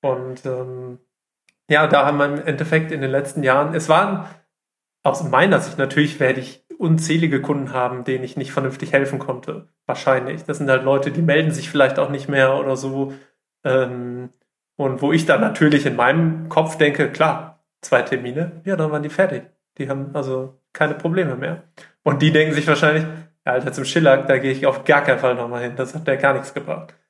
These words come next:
Ähm, aber ich hatte halt auch einige Kunden, die, und es, es war wirklich nur eine Handvoll in den letzten sieben Jahren,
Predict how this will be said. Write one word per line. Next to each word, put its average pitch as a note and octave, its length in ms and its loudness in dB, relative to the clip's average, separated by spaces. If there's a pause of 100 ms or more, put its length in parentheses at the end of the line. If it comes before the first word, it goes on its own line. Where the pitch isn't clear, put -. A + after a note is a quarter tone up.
(240)
Ähm, C3 520 2 (500)
aber D#3 540 6
ich D#3+ 100 -6
hatte D3+ 220 6
halt C#3+ 140 4
auch C#3 200 4
einige D3+ 520 2
Kunden, D#3+ 680 -2
die, C#3 420 -4
und D3+ 160 -4
es, D3 360 -10
es D#3+ 180 -2
war G3 160 6
wirklich G3 200 -2
nur E3+ 80 0
eine D#3 120 2
Handvoll D3 460 2
in A#2+ 80 -6
den A#2+ 140 -4
letzten C3+ 280 -6
sieben B2 220 -6
Jahren, C#3 440 0